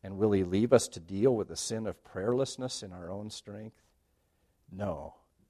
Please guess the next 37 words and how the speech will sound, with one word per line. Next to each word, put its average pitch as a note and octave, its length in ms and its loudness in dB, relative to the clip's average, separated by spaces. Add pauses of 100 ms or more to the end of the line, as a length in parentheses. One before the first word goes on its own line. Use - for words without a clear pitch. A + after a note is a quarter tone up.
(500)
In F#2 220 -12
this A2+ 240 2
also G#2+ 420 6
we E2+ 180 -6
may F2+ 220 -6
come G#2 340 -4
to F2 60 -8
him E2+ 240 -10
and E2 160 -14
cry F2+ 340 -2
out, F2 300 0 (480)
'Lord, G#2 340 8
if F2+ 140 -10
thou F#2+ 240 6
wilt, F#2+ 480 0
thou D#2+ 300 -10
can E2+ 180 -12
make E2+ 240 -14
me F#2+ 160 -16
clean.' D2+ 460 -18 (920)
I F2 140 -8
believe. E2 560 -8 (720)
Help - 300 0
my F2 200 -12
unbelief." E2 800 -12 (1700)
Well, A2+ 100 8
I A#2 80 12
hope D#3 300 8
these, A#2 360 4
uh, G#2 320 12 (240)
great B2+ 360 6
saints C3+ 400 0
have G#2+ 160 -4
been A#2 160 -2
inspiring B2 760 4
to C3 200 -8
you. C3 400 0